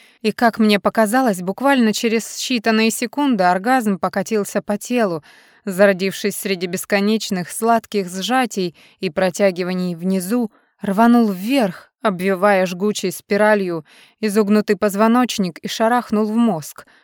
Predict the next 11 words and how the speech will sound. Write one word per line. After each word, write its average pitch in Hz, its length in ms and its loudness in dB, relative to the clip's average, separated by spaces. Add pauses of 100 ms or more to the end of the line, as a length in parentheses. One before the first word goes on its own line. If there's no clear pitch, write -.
чтобы 175 340 -2
вырваться 180 520 -2
финальными 196 640 0
криками 196 440 -2
наружу. 170 560 -2 (460)
«Ну 196 320 -2
разве 175 360 0
я 180 200 -2
не 175 180 -2
чудо, 285 520 -4
доктор?» 160 680 -10